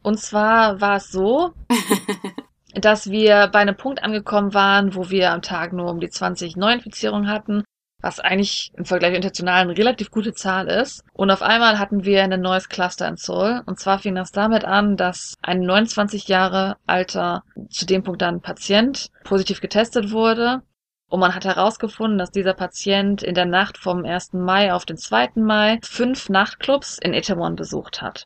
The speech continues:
Speaker 2: Ja.
Speaker 1: Und daraufhin
Speaker 2: Erstmal hört sich das ja ganz normal an für einen neunundzwanzigjährigen.
Speaker 1: Das stimmt. <laughs> Man muss auch sagen,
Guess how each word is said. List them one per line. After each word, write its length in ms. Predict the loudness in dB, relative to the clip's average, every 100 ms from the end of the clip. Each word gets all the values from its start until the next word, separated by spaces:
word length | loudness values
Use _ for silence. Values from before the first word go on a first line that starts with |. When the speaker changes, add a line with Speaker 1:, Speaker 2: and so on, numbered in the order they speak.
| _
Speaker 2:
Ja. 220 | -2 2
Speaker 1:
Und 260 | 4 4 4
daraufhin 400 | 4 4 4 4
Speaker 2:
Erstmal 400 | 4 4 6 6
hört 120 | 4
sich 60 | 2
das 160 | 2
ja 100 | 4
ganz 260 | 2 2 2
normal 400 | 4 8 8 10
an 200 | 6 2
für 100 | -6
einen 100 | -8
neunundzwanzigjährigen. 1500 | -10 -10 -10 -10 -8 -4 -2 0 2 4 2 2 0 -2 -8
Speaker 1:
Das 200 | -8 -8
stimmt. 320 | -6 -6 -6 -6
<laughs> 840 | -6 -10 -10 -16 _ _ _ 2
Man 100 | 2
muss 120 | 4
auch 80 | 0
sagen, 380 | 2 4 4